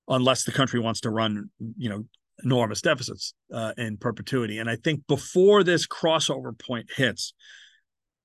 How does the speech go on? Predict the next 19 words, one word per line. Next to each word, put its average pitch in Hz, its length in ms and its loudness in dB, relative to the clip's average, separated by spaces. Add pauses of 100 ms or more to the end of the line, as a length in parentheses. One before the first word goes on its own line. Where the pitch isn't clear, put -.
(100)
a 127 60 -2
combination 139 880 0
of 110 240 -2
the, 110 220 -4
of 110 180 -4
the 107 80 -4
bond 127 280 2
markets 113 460 -2
and 113 260 -6
the 107 80 -6
rating 113 360 0
agency 104 760 -8
downgrade 107 480 -2
threats - 480 -8
will 113 200 0
force - 580 2
the 143 80 -4
United 104 320 -6
States 135 400 -2